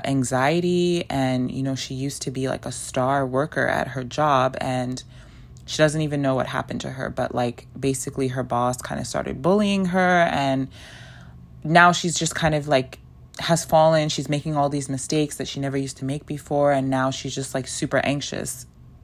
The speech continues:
every day at work. That is traumatic, right? Um, so these are real things, but, like, how do you actually overcome that trauma to the point where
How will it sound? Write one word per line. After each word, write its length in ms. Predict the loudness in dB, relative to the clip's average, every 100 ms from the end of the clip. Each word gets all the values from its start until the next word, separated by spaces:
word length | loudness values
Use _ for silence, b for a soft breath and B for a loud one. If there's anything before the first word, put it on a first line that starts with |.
| -4
every 200 | 0 2
day 120 | 2
at 180 | 0 0
work. 320 | -2 -4 -10 B B B B B B -4 4
That 180 | 6
is 140 | 4 0
traumatic, 580 | -2 -2 -4 -6 -10 -16 -2
right? 420 | 2 2 0 -6 -16 -6
Um, 580 | -2 0 0 0 -4 -8 -14 -20 -20 -20 -20 -20 -20 -20 -20 -4
so 180 | 4 6
these 200 | 8 8
are 100 | 8
real 260 | 6 4
things, 420 | 4 -2 0 -4
but, 280 | 6 6 8
like, 300 | 4 2 0 -14 B B B B
how 260 | 6 6 8
do 80 |
you 260 | 4 2 2 4
actually 540 | 2 2 -2 -2 2
overcome 680 | 4 4 2 0 -2 0 0
that 240 | 2 2 0
trauma 460 | -2 0 2 0
to 140 | -2 -4
the 100 | -6
point 380 | -2 -2 -2 -2
where 440 | 0 2 2